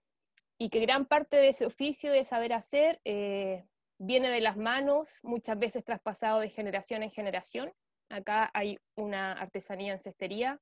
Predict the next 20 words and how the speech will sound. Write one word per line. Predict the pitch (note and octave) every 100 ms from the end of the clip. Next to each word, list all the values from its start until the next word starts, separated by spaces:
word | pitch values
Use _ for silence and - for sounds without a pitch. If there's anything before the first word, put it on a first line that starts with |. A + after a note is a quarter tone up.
| -
muy | A#3
característico | B3 C4 A#3 G#3+ G#3 - B3+ A#3+
también | A#3 A3+ A3+
de | A3+
esta | A3+ G#3+
región. | G3 - A#3 B3 - _ _ _ _ _ _ _
Así | - - A#3
que | A3 A#3+
quería | A#3 A3 A3+
partir | A3 G#3 - G#3+
con | A3+ A3+
eso | C4+ - D#4 - _
para | - G#3 G#3
dar | A3 A#3+ -
inicio | A3 A3+ B3 - D4+ E4
a | -
la | A3
artesanía | G#3 G#3+ A3 G#3+ A3+ B3+
y |
souvenir | B3 B3 G#3+ G3+ B3